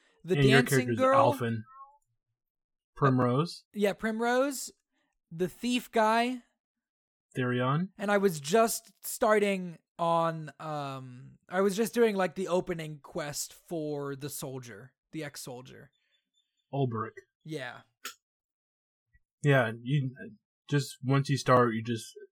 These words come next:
Speaker 2: you just literally make a circle and grab everyone.
Speaker 1: Yeah.
Speaker 2: And then you kinda go from there.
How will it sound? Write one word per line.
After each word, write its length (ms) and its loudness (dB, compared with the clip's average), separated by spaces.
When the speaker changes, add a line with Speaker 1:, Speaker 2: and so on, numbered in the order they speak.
Speaker 2:
you 100 -8
just 240 -4
literally 420 6
make 220 2
a 80 0
circle 400 2
and 80 -2
grab 240 0
everyone. 520 -4
Speaker 1:
Yeah. 340 -8
Speaker 2:
And 160 0
then 120 2
you 100 0
kinda 300 -6
go 180 -6
from 220 -8
there. 320 -8